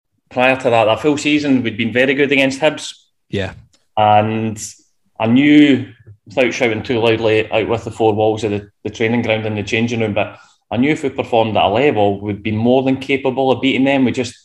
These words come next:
Speaker 1: having been to cup finals before, it's, sometimes it's hard to perform at the levels you want to, so it's performing at the levels that are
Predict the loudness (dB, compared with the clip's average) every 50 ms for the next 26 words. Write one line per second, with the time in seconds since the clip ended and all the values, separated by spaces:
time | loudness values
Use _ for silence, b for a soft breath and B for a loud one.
0 | _ _ _ _ _ _ _ _ -6 -4 -4 -2 -2 -2 -2 -2 -2 -2 0 0
1 | 0 0 0 0 2 2 0 -2 -2 -6 -8 -6 0 2 2 4 4 2 0 -2
2 | -6 -14 -14 b b b b b b b b b b _ _ _ _ -8 -2 -2
3 | 0 0 0 0 0 0 0 -2 -6 -6 -2 0 0 0 0 -2 -6 -6 -6 -6
4 | -2 0 2 2 4 4 2 2 2 2 0 0 0 -2 -4 -4 0 2 2 2
5 | 2 0 -4 -4 -4 -4 -4 -4 -2 -2 -2 -2 -2 -4 -10 -14 -12 -4 0 2
6 | 2 2 2 2 0 0 0 0 -2 0 -2 -2 -2 -4 -6 -4 -4 -4 -4 -6